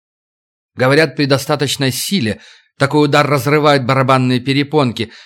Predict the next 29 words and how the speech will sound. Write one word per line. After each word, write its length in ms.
хотя 240
мне 200
подобное 520
никогда 480
не 100
удавалось. 580
В 60
любом 280
случае, 420
даром 580
это 260
не 140
проходит. 760
Бородач 520
застонал, 840
разинув 540
рот, 280
из 180
глаз 280
брызнули 580
слёзы. 560
Я 200
рубанул 500
его 300
ребром 340
ладони 440
сбоку 420
по 160
шее 540